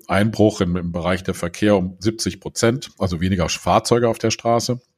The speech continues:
keine Staus und so weiter. Das ist schon mal das eine. Und wir sehen zum Beispiel in Städten wie Berlin, aber auch in anderen Städten sogenannte Pop-up, ähm, Fahrradwege, ne? Also das heißt, da wird einfach so eine halbe Spur weggenommen von einem Auto, ein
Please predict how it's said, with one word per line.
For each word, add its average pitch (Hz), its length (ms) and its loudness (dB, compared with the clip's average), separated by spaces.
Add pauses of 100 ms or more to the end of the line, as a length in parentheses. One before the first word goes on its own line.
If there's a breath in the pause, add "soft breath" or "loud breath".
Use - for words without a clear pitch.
(180)
keine 87 220 -8
Staus 104 400 2
und 104 100 0
so 104 140 2
weiter. 104 440 4
Das 113 400 0
ist - 240 -4
schon 113 100 0
mal 107 60 4
das 104 140 2
eine. 113 180 4
Und 98 160 2
wir 104 100 6
sehen 110 200 4
zum 120 140 4
Beispiel 101 140 0
in - 20 -2
Städten 113 340 -2
wie 98 80 -4
Berlin, 101 380 -2
aber 107 140 0
auch - 40 -8
in - 80 -14
anderen 160 240 0
Städten 151 380 -4 (500 loud breath)
sogenannte 107 480 4
Pop-up, - 540 0 (180)
ähm, 90 380 4
Fahrradwege, 80 1000 0
ne? 117 140 -10
Also 95 180 -6
das 90 160 -4
heißt, 101 220 0
da 85 80 -2
wird 95 120 -6
einfach 98 240 -4
so 98 120 -6
eine 87 80 -4
halbe 95 200 -2
Spur 95 260 -4
weggenommen 110 420 0
von 107 160 2
einem 104 80 2
Auto, 104 340 4
ein 107 140 0